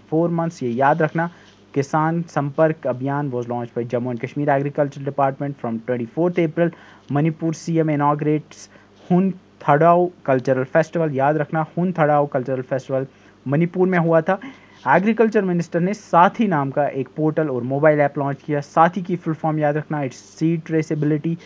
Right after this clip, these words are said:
authentication and holistic inventory। तो सीड्स के रिलेटेड ये पोर्टल है, साथी याद रखना, it's related to seeds।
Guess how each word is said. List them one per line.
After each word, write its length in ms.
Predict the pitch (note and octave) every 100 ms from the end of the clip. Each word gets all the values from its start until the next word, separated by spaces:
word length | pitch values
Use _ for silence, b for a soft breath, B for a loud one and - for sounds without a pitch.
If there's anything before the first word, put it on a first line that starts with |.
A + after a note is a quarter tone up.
| B B B C3+
authentication 520 | F3+ F#3 F#3 E3+ D#3+
and 240 | D3+ D3 C3
holistic 400 | C#3+ D3+ C#3+ C#3
inventory। 440 | C#3 E3 F3+ F3 F3+ B B B -
तो 80 |
सीड्स 500 | C3+ - F3+ G3+ F3+
के 160 | - F#3
रिलेटेड 500 | D#3+ D#3 D3+ E3 D#3+ -
ये 100 | C3+
पोर्टल 420 | C3+ D3+ D3+ D3+ C#3
है, 220 | D#3 -
साथी 500 | - D3 D3+ F3+ D3+
याद 180 | C#3 C3+
रखना, 220 | B2+ D3
it's 200 | C3 -
related 300 | B2+ B2 B2
to 100 | A2+
seeds। 560 | A2+ - F3 G#3 F3+